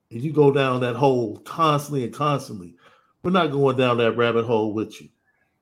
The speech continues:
We're just not. And you know who it is.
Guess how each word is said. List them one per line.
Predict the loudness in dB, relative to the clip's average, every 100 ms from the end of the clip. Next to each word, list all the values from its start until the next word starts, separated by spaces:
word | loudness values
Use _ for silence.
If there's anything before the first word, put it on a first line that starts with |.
| _ _ _ _ _ _ _ _
We're | -2
just | 0 0
not. | 0 0 -2 -10
And | -6 -2
you | 2
know | 4 6
who | 6 4
it | 4
is. | 2 -2 -8 -20